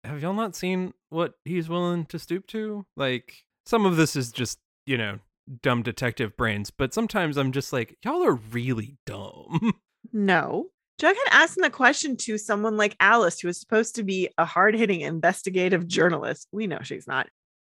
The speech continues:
Speaker 2: But they don't know how much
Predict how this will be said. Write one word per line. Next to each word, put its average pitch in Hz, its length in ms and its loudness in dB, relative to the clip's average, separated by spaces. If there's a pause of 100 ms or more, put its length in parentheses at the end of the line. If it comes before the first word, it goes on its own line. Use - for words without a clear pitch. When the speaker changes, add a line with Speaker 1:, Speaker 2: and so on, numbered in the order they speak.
Speaker 2:
But 240 340 6 (540)
they 240 300 4
don't 294 300 4
know 220 340 6 (180)
how 247 520 4
much 220 360 4